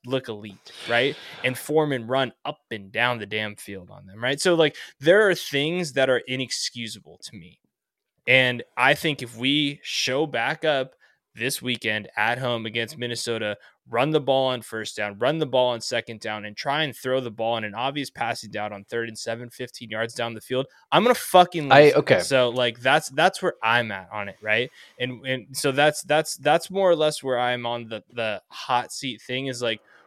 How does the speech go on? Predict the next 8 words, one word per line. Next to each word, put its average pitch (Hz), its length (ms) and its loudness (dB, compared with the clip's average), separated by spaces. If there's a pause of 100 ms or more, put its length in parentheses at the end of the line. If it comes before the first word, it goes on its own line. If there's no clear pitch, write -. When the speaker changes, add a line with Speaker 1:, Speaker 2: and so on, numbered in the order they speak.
(120)
Speaker 1:
we 143 100 -6
need 190 340 -4
to 165 140 -8
start 120 720 -2 (200)
holding 123 460 -4
him 110 220 -10
more 101 340 -10
accountable - 880 -16